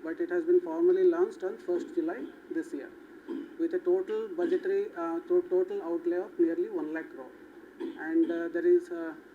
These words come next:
it aims to create nearly, uh, four crore employment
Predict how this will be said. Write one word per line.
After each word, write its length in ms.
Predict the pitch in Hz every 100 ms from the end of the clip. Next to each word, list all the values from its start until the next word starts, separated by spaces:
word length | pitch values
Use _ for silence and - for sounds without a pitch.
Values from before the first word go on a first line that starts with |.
| -
it 160 | 170
aims 320 | 175 190 196
to 160 | - -
create 440 | - 185 196 214 - - - - -
nearly, 420 | 330 349 349 392 453 381 -
uh, 200 | 339 160 - -
four 220 | 180 202 180
crore 260 | - 185 - - - -
employment 600 | - 156 147 135 127 120